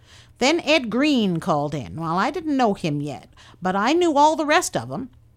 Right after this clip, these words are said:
Ed Green worked out of San Francisco, but he had an office in Fort Bragg also. He was a dynamo of a man, brilliant, wealthy, very vibrant,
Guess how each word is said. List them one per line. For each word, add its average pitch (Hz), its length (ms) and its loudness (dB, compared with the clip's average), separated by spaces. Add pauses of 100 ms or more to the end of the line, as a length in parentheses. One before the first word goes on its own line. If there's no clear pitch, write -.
(380)
Ed 208 240 2
Green 226 400 2
worked 202 260 -2
out 175 180 0
of 175 60 -4
San 165 200 -4
Francisco, 165 720 -4
but 180 140 -4
he 190 80 -2
had 196 180 0
an 165 100 0
office 220 460 -2
in 156 100 -6
Fort 185 320 -8
Bragg 175 320 0
also. 165 460 -4 (340)
He 262 160 -4
was 233 220 0
a 185 60 -2
dynamo 160 640 0
of 131 120 -10
a 123 40 -6
man, 139 440 -4 (160)
brilliant, 175 500 -6 (240)
wealthy, 180 680 -4
very 233 420 2
vibrant, 98 560 -12